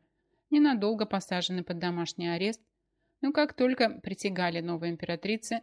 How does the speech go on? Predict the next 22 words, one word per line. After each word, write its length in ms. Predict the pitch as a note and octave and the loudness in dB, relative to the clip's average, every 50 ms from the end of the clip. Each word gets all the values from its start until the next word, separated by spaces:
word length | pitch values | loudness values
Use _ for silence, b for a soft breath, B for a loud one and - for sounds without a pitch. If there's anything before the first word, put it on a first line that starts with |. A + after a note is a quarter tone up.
| - - | -8 -14
тут 200 | - E3 D#3+ D#3 | -12 -12 -10 -8
же 80 | - F3 | -8 -8
освобождались. 960 | - - D#3+ - F3+ F3 E3+ F#3+ F#3 - F#3 F3+ E3 D#3+ D#3 D#3 D3+ - - _ _ _ _ _ _ _ _ _ _ _ _ - | -8 -10 -12 -10 -8 -6 -4 -4 -4 -4 -2 -2 -2 -2 -4 -6 -10 -12 -18 _ _ _ _ _ _ _ _ _ _ _ _ -8
Екатерине 640 | G#3 F3+ - F#3+ - - F#3+ F#3+ G3 G#3+ A3 G#3+ - | -8 -6 -6 -6 -4 -2 -2 0 0 0 -2 -2 -4
ни 120 | - G#3 G#3 | -4 -6 -6
к 100 | - - | -6 -6
чему 300 | - - B3 G#3+ E3+ D#3 | -4 -2 -2 -2 -2 -2
враги 320 | D#3 D#3+ D#3+ D#3+ D#3 E3 | -2 -4 -4 -4 -4 -6
вокруг. 480 | D#3+ E3 E3 - E3+ D#3+ D3+ - - _ _ _ _ _ _ _ _ _ _ _ _ _ _ _ _ - | -6 -6 -6 -6 -8 -8 -8 -10 -16 _ _ _ _ _ _ _ _ _ _ _ _ _ _ _ _ -18
Кто 240 | - - - C#4+ | -8 -2 -2 -2
упорно 500 | - - B3 - - G3 F3+ F3+ F3 F3 | 0 -2 -4 -4 0 0 0 0 0 -2
не 120 | E3+ F3 F3 | -2 -2 -2
желал 340 | E3 F#3 F3+ E3+ E3+ F3 - | -2 -4 -4 -4 -4 -6 -8
служить 400 | - - F#3 E3+ F3+ F3 - - | -8 -8 -6 -6 -6 -6 -6 -4
новой 240 | F3 E3+ E3 E3 | -4 -4 -4 -4
власти, 540 | E3 E3 F#3 G#3 A3+ A#3 - - - G3+ G3 _ _ _ _ _ _ _ _ _ _ _ _ _ _ _ _ - | -6 -4 -2 -2 -2 -4 -6 -6 -8 -8 -8 _ _ _ _ _ _ _ _ _ _ _ _ _ _ _ _ -2
отбыли 500 | A#3+ A#3+ A#3 A#3 G#3+ A#3 A#3+ B3 C4 B3 | -2 0 0 2 2 2 4 4 2 2
в 40 | |
свои 440 | - - G#3 F#3+ F#3 F#3+ F#3+ - F3+ | 0 0 0 0 2 0 0 0 -2
имения 340 | F3+ F3 F3 F3 F3 F3 F3 | -2 -2 -2 -4 -4 -4 -6
с 100 | - - | -6 -6
наказом 560 | F#3+ F3+ E3+ - G#3+ A3 A3 - A3 A3 G3+ | -6 -6 -4 -2 -2 -2 0 0 -2 -4 -4